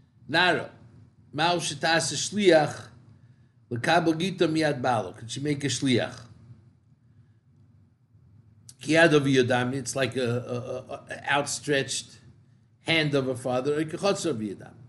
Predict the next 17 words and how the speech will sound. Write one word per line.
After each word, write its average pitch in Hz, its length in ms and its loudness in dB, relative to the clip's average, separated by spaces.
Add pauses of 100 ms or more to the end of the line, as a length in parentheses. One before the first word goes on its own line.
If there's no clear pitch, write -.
(140)
Ki 196 80 -2
yad 214 180 4
avi 139 200 -4
yodami 135 340 -6
ma 135 220 -6
avi 131 260 -10
ma 131 200 -12
masher 123 360 -12
shliach, 131 500 -8
he 151 120 -4
not 190 240 -4
masher 131 300 -8
shliach. - 320 -16
She - 80 -18
could. 208 280 2 (640)
Oy 139 140 2
dilma, 110 540 -2